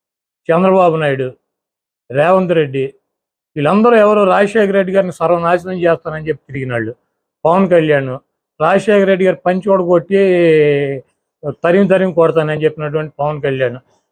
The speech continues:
వీళ్ళందరూ ఇళ్ళకెళ్ళి వీళ్ళందరితో కలిసి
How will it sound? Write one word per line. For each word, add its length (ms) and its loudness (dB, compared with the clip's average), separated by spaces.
వీళ్ళందరూ 500 2
ఇళ్ళకెళ్ళి 600 -2
వీళ్ళందరితో 540 2
కలిసి 560 -2